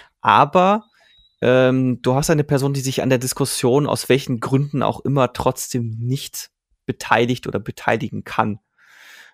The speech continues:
Ähm, es ist oftmals, reicht es,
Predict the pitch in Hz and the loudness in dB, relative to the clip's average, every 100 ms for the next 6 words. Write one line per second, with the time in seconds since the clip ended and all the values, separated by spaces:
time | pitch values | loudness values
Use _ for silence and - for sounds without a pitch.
0 | _ 110 117 117 117 113 - - 117 139 | _ 0 0 0 -2 -4 -6 -8 -6 -4
1 | - 170 - - 180 180 185 - - 127 | 0 -2 -2 0 2 2 -2 -4 0 0
2 | 160 - 175 - | 2 0 -2 -2